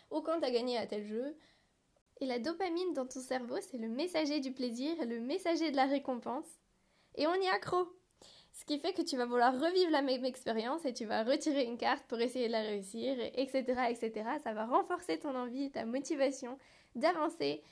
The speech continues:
de progresser, de continuer à jouer et à apprendre. Pour cet épisode, je me suis inspirée à la fois de ma situation du moment et de mes réflexions du moment, mais aussi d'un épisode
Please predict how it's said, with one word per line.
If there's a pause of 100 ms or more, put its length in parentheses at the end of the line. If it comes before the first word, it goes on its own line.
(140)
de
progresser,
de
continuer
à
jouer
et
à
apprendre. (720)
Pour
cet
épisode,
je
me
suis
inspirée
à
la
fois
de
ma
situation
du
moment
et
de
mes
réflexions
du
moment, (680)
mais
aussi
d'un (200)
épisode